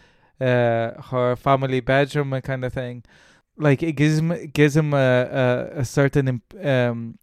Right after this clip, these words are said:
relevance that other directors,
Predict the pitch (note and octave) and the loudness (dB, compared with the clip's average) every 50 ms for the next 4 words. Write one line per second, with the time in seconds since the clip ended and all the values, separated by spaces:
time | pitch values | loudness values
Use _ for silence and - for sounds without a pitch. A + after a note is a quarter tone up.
0 | _ _ - B2 A2+ C3 C3+ C3+ D3 D3+ C3+ B2 C3+ B2+ B2 A#2 - - C3+ B2 | _ _ -12 2 6 8 8 8 8 6 6 4 2 0 0 -4 -4 -2 -2 -2
1 | B2 B2+ - - D3 C#3 C3 C#3 C3 A#2+ C3 B2 B2+ C3 B2+ - - C#3 B2+ B2 | -2 -4 -4 -2 -2 0 0 0 0 2 2 4 4 2 2 -2 -2 -2 0 0
2 | A#2+ A2+ - - | 0 -2 -6 -12